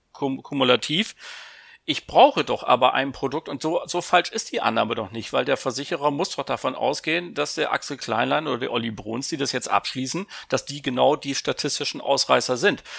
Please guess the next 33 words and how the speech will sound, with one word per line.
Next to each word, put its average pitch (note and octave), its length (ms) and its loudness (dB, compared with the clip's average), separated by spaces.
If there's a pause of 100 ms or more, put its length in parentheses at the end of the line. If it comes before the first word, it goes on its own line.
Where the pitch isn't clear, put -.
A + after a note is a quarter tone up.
(120)
Und C3+ 160 -6
ich - 100 -6
habe E3 140 4
doch C#3+ 140 0
eine C3 300 0
Rentenversicherung, D3 1000 -2 (180)
eine A#2 180 0
private B2 560 4
Rentenversicherung C#3+ 760 -4
habe C#3+ 140 2
ich D3 60 -8
doch C#3 180 -2
gemacht, B2+ 340 2
damit B2+ 320 -4 (380)
die B2+ 100 -8
Grundleistung D3 800 2
Strom, C#3 400 -4
Wasser, B2+ 240 2
Gas B2+ 300 4
und C3 100 -8
so, B2+ 240 -4
damit B2+ 320 -4
das C3 160 -2
bis - 140 -6
zum B2 140 -4
Lebensende B2 580 -4
geregelt A2 480 -4
ist. - 240 -12
Was C3 160 0
ist - 140 -4
daran D#3 200 2
so D#3 100 -2
falsch? - 380 0